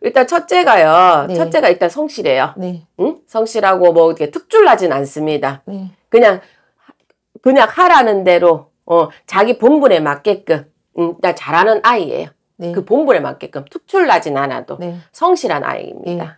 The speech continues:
Speaker 1: 알겠죠?
Speaker 2: 예.
Speaker 1: 그리고 에프엠이죠.
Speaker 2: 네.
Speaker 1: 우리 첫째가. 그리고 둘째 같은 경우에는 그래도 이것저것 눈치를, 눈치도 재간도 있고 눈치도 봐야 되고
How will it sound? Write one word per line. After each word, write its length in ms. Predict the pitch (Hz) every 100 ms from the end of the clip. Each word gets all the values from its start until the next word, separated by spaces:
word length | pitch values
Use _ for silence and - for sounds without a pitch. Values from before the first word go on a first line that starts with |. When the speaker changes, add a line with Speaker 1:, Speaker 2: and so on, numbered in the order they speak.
| -
Speaker 1:
알겠죠? 640 | 151 151 147 143 123 170
Speaker 2:
예. 100 | 165 160 _ _
Speaker 1:
그리고 180 | 170 170
에프엠이죠. 840 | 151 - 285 285 220 139 - - _ -
Speaker 2:
네. 120 | 170
Speaker 1:
우리 140 | 147 139
첫째가. 560 | 160 - - - 50 - _ - - -
그리고 240 | 262 262
둘째 280 | 220 208 320
같은 300 | 302 277 269
경우에는 680 | 247 226 220 208 214 262 294
그래도 340 | 247 214 220 247 262 269 - _ -
이것저것 420 | 240 247 240 214
눈치를, 480 | 190 202 262 226 214
눈치도 540 | 196 269 240 - 190
재간도 380 | 196 208 220 175
있고 480 | 165 - 151 226 _
눈치도 380 | 180 196 - 185
봐야 280 | 175 160 170
되고 380 | 131 - 262